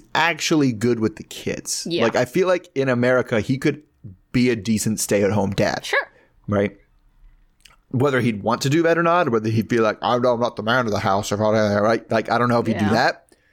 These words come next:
Speaker 1: but I feel like he, he could. He has the skills for it. He has the, the, um, you know, outlook for it. He could, he, he could do it.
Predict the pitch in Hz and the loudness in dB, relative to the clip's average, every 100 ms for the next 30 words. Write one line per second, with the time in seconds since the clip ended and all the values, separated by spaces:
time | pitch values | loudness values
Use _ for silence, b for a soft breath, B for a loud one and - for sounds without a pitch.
0 | b b _ - 123 131 120 - _ 131 | b b _ -18 0 0 0 -6 _ -10
1 | - 175 156 - 151 - 147 - 294 151 | 0 0 0 -4 -12 -8 -8 -2 0 0
2 | - 113 135 139 139 135 - 143 127 127 | 0 0 0 2 0 0 2 2 4 4
3 | 123 - - 123 117 117 120 110 117 98 | 2 -2 0 2 4 2 2 2 2 2
4 | 117 107 B B B - 107 110 - 107 | 0 0 B B B -8 0 0 2 0
5 | 98 101 - _ _ _ _ _ _ _ | 0 -4 -10 _ _ _ _ _ _ _
6 | _ _ - 123 113 104 113 131 139 - | _ _ -6 -2 0 2 0 0 -2 -4
7 | - 117 110 110 113 113 - 131 117 113 | 0 0 2 -2 -2 -2 -2 -4 -2 -4
8 | 98 165 147 107 | -2 0 2 0